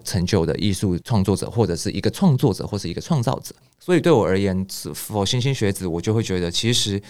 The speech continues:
如果你想要朝编创前进，你想要有自，就是你也想要 create 一个什么，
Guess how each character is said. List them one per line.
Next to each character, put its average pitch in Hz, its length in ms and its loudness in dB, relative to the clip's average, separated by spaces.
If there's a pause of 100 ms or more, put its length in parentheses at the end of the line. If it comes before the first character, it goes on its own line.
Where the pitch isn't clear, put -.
(140)
如 143 120 2
果 143 140 4
你 107 160 2
想 101 160 2
要 107 100 4
朝 87 240 -2
编 120 220 0
创 120 180 0
前 87 280 -4
进， 95 180 -4
你 101 80 -2
想 95 180 -2
要 95 180 0
有 92 200 -6
自， 117 180 -6
就 117 160 -2
是 113 160 0
你 104 140 2
也 117 80 2
想 113 160 -2
要 101 180 0 (300)
create 101 320 4
一 95 80 4
个 92 100 0
什 - 160 -4
么， - 220 -4